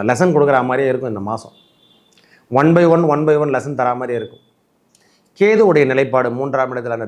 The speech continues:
தைரியம் எப்பொழுதும் குறையில்லாமல் இருக்கும். அந்த பயம், பயம் சார்ந்த விஷயங்கள் எப்பொழுதுமே இருக்காது. பரவாயில்ல, ஏத்துக்கிறேன், அந்த பக்குவத்துக்கு வரும். பத்தாம் இடத்துல இருக்கக்கூடிய சனி பகவானுடைய தன்மை, அவர் வக்ரம் நிவர்த்தி அடைஞ்சதால இதுவரைக்கும் இருந்து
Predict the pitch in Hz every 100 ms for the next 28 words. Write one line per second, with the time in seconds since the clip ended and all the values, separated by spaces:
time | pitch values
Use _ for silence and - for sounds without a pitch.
0 | 107 143 175 180 160 127 123 156 156 165
1 | 156 127 127 135 135 135 127 110 _ _
2 | _ _ _ _ _ _ _ _ - 104
3 | 101 135 170 180 147 147 160 151 147 147
4 | 160 151 127 147 143 127 120 120 156 151
5 | 151 120 110 113 147 165 135 127 127 117
6 | 104 _ 113 110 117 120 156 123 113 107
7 | - _ _ _ _ _ _ _ _ _
8 | - 143 - 175 175 156 143 135 135 135
9 | 123 120 113 120 127 123 120 113 101 98
10 | 110 117 123 _ - 120 113 107 101 107
11 | 120 143 135 120 131 131 131 110 120 120
12 | 110 113 - _ _ _ _ - 165 196
13 | 214 214 214 196 170 180